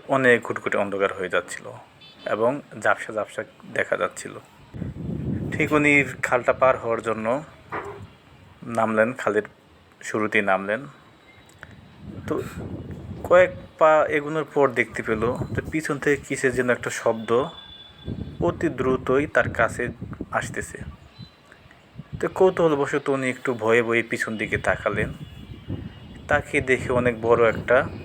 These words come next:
শোল মাছ, শোল মাছ না জানি গজার মাছ। তো উনি ভাবতেছে পানি অল্প আর অনেক বড় একটা মাছ,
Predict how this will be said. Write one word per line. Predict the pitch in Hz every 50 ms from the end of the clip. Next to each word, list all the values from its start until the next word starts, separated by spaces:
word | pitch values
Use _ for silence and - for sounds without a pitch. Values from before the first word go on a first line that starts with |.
| - - - - - - - - - - - - -
শোল | - - - 123 117 107 98
মাছ, | 92 87 87 - - - - - - - - - - - - - - - - - - - - - - - - - - - - -
শোল | - - 127 127
মাছ | 123 135 156 - - -
না | 139
জানি | 127 117 113 107 -
গজার | 104 101 98 98 92 92
মাছ। | 90 92 104 123 - - - - - - - - - - - - - - - - - - - - - - - -
তো | - 160
উনি | 170 175 170 156
ভাবতেছে | 139 131 127 - - 147 131 - - 135 131 127 123 117 113 - - - - - - -
পানি | 135 131 135 135 135
অল্প | 135 123 117 123 123 117 - - 127 120 117
আর | 117 117
অনেক | 117 117 120 120 117 110
বড় | 117 117 120 117
একটা | 113 110 - -
মাছ, | 107 104 101 101 98 95 95 - - - - -